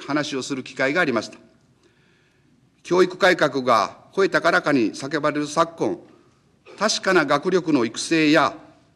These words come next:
国境を越えて活躍できるグローバル人材の育成、規範意識の醸成等々、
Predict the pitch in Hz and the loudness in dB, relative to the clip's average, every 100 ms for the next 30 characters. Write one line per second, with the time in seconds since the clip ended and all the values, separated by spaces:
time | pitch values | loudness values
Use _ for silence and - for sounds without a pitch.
0 | _ _ 185 180 - 202 196 208 208 196 | _ _ -6 -6 0 2 2 2 2 2
1 | 143 - 143 139 185 180 175 180 185 123 | -2 -2 -4 0 0 0 -2 -2 -2 -2
2 | 95 - - - 123 180 190 180 185 185 | -4 -12 -20 -10 -2 0 2 2 2 0
3 | - - 175 190 147 131 113 110 - - | -2 -8 -6 -4 0 0 0 -4 -8 0
4 | 147 127 - - _ _ _ _ - 180 | 0 0 -6 -20 _ _ _ _ -10 0
5 | 190 185 196 196 - 165 117 - 147 175 | 2 4 2 -2 -2 0 0 -2 -2 -2
6 | 165 175 170 - - 208 180 123 156 104 | -2 0 0 -4 -8 -2 -2 0 -2 -2
7 | - | -6